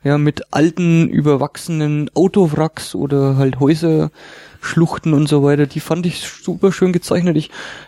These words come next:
wär auch gern da unterwegs gewesen, in den Gegenden, wo die sich dann teilweise befinden. Aber das ist bei mir, bei mir wieder diese, weiß ich nicht, wie ich das ausdrücken soll. Ich hab da so eine, so eine Faszination für so postapokalyptische Sachen. Also die Zivilisation existiert nicht mehr, es ist einfach nix mehr da.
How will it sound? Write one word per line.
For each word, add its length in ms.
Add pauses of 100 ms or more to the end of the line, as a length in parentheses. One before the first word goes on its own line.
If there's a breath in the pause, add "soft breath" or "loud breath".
wär 220
auch 180
gern 200
da 140
unterwegs 600
gewesen, 640
in 120
den 200
Gegenden, 500
wo 80
die 200
sich 200
dann 160
teilweise 400
befinden. 540 (760 loud breath)
Aber 100
das 140
ist 120
bei 140
mir, 240
bei 220
mir 160
wieder 160
diese, 640
weiß 160
ich 80
nicht, 180
wie 40
ich 100
das 160
ausdrücken 400
soll. 160
Ich 80
hab 160
da 120
so 140
eine, 220 (1120 loud breath)
so 180
eine 120
Faszination 880
für 100
so 100
postapokalyptische 920
Sachen. 280
Also 140
die 140
Zivilisation 600
existiert 500
nicht 180
mehr, 200
es 100
ist 100
einfach 240
nix 260
mehr 160
da. 300